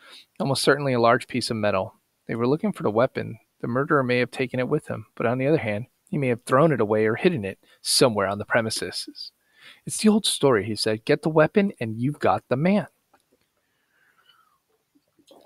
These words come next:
Later, one of the detectives came up and sat beside her. Did she know, he asked, of anything in the house that could have been used as a weapon?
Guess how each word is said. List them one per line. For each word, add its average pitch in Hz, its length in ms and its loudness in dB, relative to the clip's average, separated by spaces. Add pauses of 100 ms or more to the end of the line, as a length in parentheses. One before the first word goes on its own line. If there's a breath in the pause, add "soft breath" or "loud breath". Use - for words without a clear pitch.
(260)
Later, 123 280 4 (300)
one 170 160 4
of 151 80 4
the 123 80 2
detectives - 580 -2
came 120 380 -6 (300)
up 131 200 2
and 110 180 -2
sat 123 220 0
beside 98 300 -4
her. 90 140 -10 (960)
Did 147 160 -2
she 226 220 4
know, 143 260 0
he 123 220 0
asked, 123 300 -2
of 131 120 -10
anything 143 400 -6
in 135 80 -4
the 117 60 -4
house 135 220 -2
that 117 160 -6
could - 120 -4
have 143 120 -6
been 135 140 -2
used 123 240 -4
as 131 100 -6
a 113 60 -6
weapon? 214 420 0